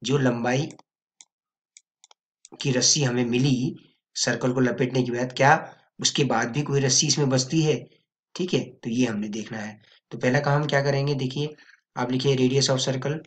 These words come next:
R is equal to four centimeter, side of square, है ना, side of square four centimeter, perimeter of circular pipe निकालिए। ठीक है, यहाँ पर perimeter ना लिखिए बच्चों, Circle के लिए हम क्या इस्तेमाल करते हैं शब्द, क्या शब्द इस्तेमाल करते हैं?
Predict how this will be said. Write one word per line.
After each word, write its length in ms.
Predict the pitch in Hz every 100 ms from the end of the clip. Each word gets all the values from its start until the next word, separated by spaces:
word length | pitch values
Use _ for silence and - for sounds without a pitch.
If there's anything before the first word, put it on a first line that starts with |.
| _ _ -
R 360 | 110 120 127 127
is 140 | 123 127
equal 280 | 123 123 135
to 80 | 131
four 180 | 123 120
centimeter, 540 | 123 123 131 131 143
side 280 | - 117 123
of 120 | 123
square, 360 | - 127 123 131 - _ _ -
है 80 |
ना, 140 | 131 160 _ _ -
side 240 | 113 113
of 100 | 123
square 320 | - 123 - - - _ _ -
four 180 | 110 110
centimeter, 500 | 117 120 131 143 160 - _ _ -
perimeter 400 | 135 156 156 160
of 100 | -
circular 420 | 127 123 131 127
pipe 220 | 113 107
निकालिए। 560 | 113 107 104 101 101 - _ -
ठीक 180 | 160
है, 80 | 135
यहाँ 220 | 120 107
पर 180 | 120 143
perimeter 460 | 123 110 120 127 139
ना 140 | 135
लिखिए 320 | 131 131 135 139
बच्चों, 280 | 135 175 214 - _ _ _ -
Circle 440 | - 110 113 127
के 140 | 127 127
लिए 140 | 135
हम 180 | 120 135 -
क्या 200 | 123 131
इस्तेमाल 360 | 131 - 139 143
करते 220 | 143 139
हैं 80 | 139
शब्द, 300 | 156 156 190 208 _ - _ -
क्या 120 | 131 135
शब्द 240 | 143 139
इस्तेमाल 320 | 139 143 143
करते 240 | 143 139 143
हैं? 260 | 147 185